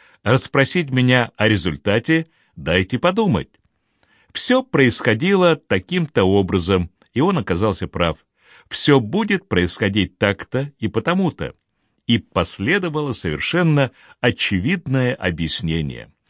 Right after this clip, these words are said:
Он сделал то, в чём я был довольно силён, лучше и за десять минут. Он преподнёс мне хороший урок. Потом фон Нейман. Он был великим математиком.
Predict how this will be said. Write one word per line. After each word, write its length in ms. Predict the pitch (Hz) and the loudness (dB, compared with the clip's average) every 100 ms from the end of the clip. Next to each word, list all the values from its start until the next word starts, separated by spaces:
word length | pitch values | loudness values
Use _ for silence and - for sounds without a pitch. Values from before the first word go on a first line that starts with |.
| - - - | -20 -20 0
Он 200 | 143 165 | 4 6
сделал 460 | 127 117 175 151 110 | 4 4 4 4 2
то, 320 | - 185 196 | 2 2 2
в 120 | - | -2
чём 280 | - 127 113 | -2 2 4
я 160 | 101 | 2
был 200 | 90 98 | 2 0
довольно 520 | 90 76 87 127 117 87 | 0 0 0 -2 -2 -4
силён, 480 | - 87 98 92 - _ _ _ | -4 0 0 0 -4 _ _ _
лучше 760 | - 92 185 202 - 147 147 135 _ - | -4 2 2 2 -4 -2 -2 -4 _ -6
и 100 | 170 | -2
за 180 | 113 80 | -2 -2
десять 340 | 87 - 69 | -2 -4 -6
минут. 380 | 71 71 - _ _ _ _ _ | -6 -6 -8 _ _ _ _ _
Он 220 | 151 185 | 0 2
преподнёс 680 | 147 101 80 71 76 170 - | 0 -2 -2 -4 -2 -4 -2
мне 220 | 117 110 | -2 -2
хороший 640 | 90 76 73 135 143 - 67 | -2 -6 -4 -4 -6 -8 -10
урок. 420 | 71 104 - - _ _ _ _ - - _ _ _ | -4 -4 -4 -14 _ _ _ _ -20 -20 _ _ _
Потом 480 | - 160 247 240 196 - - | -2 4 6 6 4 -2 -6
фон 340 | - 208 160 | 2 4 4
Нейман. 520 | 127 131 127 117 104 _ _ _ - | 2 2 2 -2 -4 _ _ _ -2
Он 220 | 120 117 | 0 2
был 300 | 104 185 156 - _ | 2 2 0 -6 _
великим 840 | 80 90 110 87 135 202 - 139 139 | -2 2 2 2 -2 -4 -4 -4 -2
математиком. 1000 | 98 90 - 90 80 82 - - - - | 0 -2 -2 -4 -2 -4 -6 -16 -20 -20